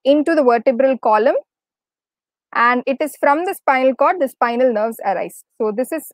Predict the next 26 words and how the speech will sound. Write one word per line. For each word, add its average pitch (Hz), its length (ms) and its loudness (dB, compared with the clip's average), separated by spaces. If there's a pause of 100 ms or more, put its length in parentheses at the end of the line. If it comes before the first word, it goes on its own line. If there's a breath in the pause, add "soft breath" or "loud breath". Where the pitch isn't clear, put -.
(120)
some 277 240 0
basic 302 540 -2
idea 240 320 2
which 262 200 -2
everybody 240 520 -2
will 233 180 -4
be 240 100 -4
knowing. 214 360 -6 (520)
And 311 160 0
we 320 120 2
also 285 340 6
know 294 180 4
that, 294 220 4
know 254 240 0
that 285 180 2
the 294 80 0
shape 277 380 2
is, - 280 -6 (140)
uh, 220 340 0
solid 254 380 0
cylindrical 247 600 0
and 277 160 0
it's 247 100 -6
present 233 380 -2
within 214 300 -4
the 302 120 0